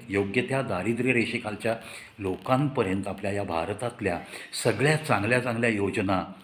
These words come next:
त्यांच्या उपयोगी पडतील, याचा मला जास्त आनंद वाटतोय. व्होट बँक तर नष्टच झाली.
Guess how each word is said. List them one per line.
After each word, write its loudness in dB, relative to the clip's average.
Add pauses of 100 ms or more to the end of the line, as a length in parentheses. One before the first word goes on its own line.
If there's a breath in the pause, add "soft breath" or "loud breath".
(280 loud breath)
त्यांच्या 2
उपयोगी 4
पडतील, 0 (260 loud breath)
याचा -2
मला 0
जास्त -4
आनंद -2
वाटतोय. -10 (1900 loud breath)
व्होट 10
बँक 8
तर 8
नष्टच 4
झाली. 4